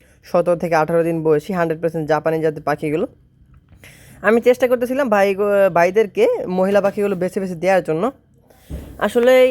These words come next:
আহ, সতেরো আঠারো দিন বয়সী পাখি মহিলা তেমন একটা চেনা যায় না। আহ, যতদূর সম্ভব আমি চেষ্টা করেছি তাদেরকে পাখিগুলো বেছে বেছে দেওয়ার জন্য।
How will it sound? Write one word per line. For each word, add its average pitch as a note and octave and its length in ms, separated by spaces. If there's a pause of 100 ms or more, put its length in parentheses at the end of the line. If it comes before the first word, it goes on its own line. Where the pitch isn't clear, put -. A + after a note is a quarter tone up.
(160)
আহ, G3 260
সতেরো A3 340
আঠারো G#3+ 200
দিন G#3 180
বয়সী G3+ 240
পাখি G3 240
মহিলা G3+ 300
তেমন G3+ 220
একটা G3 140
চেনা G#3+ 300
যায় D#3+ 140
না। G#3+ 80
আহ, - 680
যতদূর A3 320
সম্ভব A3 320
আমি G#3+ 180
চেষ্টা G3+ 280
করেছি F#3+ 260
তাদেরকে F3+ 320
পাখিগুলো F3 340
বেছে F3+ 220
বেছে F3 180
দেওয়ার E3+ 320
জন্য। D3+ 300